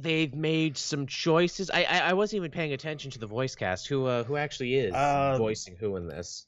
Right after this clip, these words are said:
Speaker 2: Anson Mount is voicing Batman, I think. I think Justin Hartley is voicing Superman. I, I, I don't, I haven't really been paying attention to it.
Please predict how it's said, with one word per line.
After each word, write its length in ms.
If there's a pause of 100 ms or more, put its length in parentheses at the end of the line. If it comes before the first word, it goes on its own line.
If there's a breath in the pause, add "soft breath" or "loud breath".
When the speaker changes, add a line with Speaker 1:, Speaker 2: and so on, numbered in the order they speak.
(160)
Speaker 2:
Anson 600
Mount 360
is 120
voicing 480 (360)
Batman, 760
I 60
think. 340
I 60
think 220
Justin 440
Hartley 440
is 120
voicing 580
Superman. 1200
I, 180 (360)
I, 140
I 40
don't, 300 (140)
I 140
haven't 300
really 200
been 180
paying 240
attention 440
to 180
it. 80